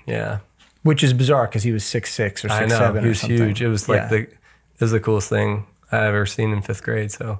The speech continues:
Speaker 2: There's some
Speaker 1: but
Speaker 2: guys that
Speaker 1: that's
Speaker 2: can just
Speaker 1: like,
Speaker 2: do anything,
Speaker 1: that's
Speaker 2: right?
Speaker 1: like a power couple right there that can do that.
Speaker 2: <laughs>
Speaker 1: Yeah.
Speaker 2: They get
Speaker 1: Yeah.
Speaker 2: to that place.
Speaker 1: Yeah.
Speaker 2: Yeah.
Speaker 1: We're, we're not gonna, not all of us are gonna be able to do that, but
Speaker 2: Yeah, yeah,
Speaker 1: the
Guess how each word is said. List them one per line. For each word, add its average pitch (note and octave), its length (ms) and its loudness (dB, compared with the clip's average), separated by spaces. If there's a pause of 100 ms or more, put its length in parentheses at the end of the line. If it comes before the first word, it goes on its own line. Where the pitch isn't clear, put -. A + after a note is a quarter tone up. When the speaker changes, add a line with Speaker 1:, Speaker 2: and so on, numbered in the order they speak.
Speaker 2:
There's D#3 220 2
some E3+ 220 2
Speaker 1:
but F3+ 80 4
Speaker 2:
guys F3 160 4
that C#3 80 4
Speaker 1:
that's C#3 120 2
Speaker 2:
can C3+ 120 6
just A2+ 140 4
Speaker 1:
like, A#2 40 -2
Speaker 2:
do B2+ 180 0
anything, G#2 460 -2
Speaker 1:
that's C3 220 2
Speaker 2:
right? E3 100 4
Speaker 1:
like - 20 2
a B2 60 4
power A2+ 400 2
couple G2+ 380 -2
right G2+ 200 -2
there G2+ 200 2
that G#2+ 180 2
can A2 140 2
do G#2+ 80 2
that. G#2+ 460 4
Speaker 2:
<laughs> - 120 4
Speaker 1:
Yeah. A#2+ 400 2
Speaker 2:
They F3 140 4
get D3+ 80 4
Speaker 1:
Yeah. G#2 80 4
Speaker 2:
to D#3+ 140 2
that D3 240 2
place. C3 500 0 (160)
Speaker 1:
Yeah. C#3 80 6
Speaker 2:
Yeah. C3 220 6
Speaker 1:
We're, D#3 200 2
we're C#3+ 220 4
not D#3 180 2
gonna, A#2+ 220 2
not D3 200 4 (200)
all C3 180 4
of B2+ 100 0
us B2+ 200 0
are C3+ 60 0
gonna B2+ 120 0
be B2 80 2
able B2 140 2
to A#2 80 0
do A#2 140 2
that, A#2+ 300 2
but A2 200 0
Speaker 2:
Yeah, D3 260 0
yeah, C#3+ 180 2
Speaker 1:
the C3 40 4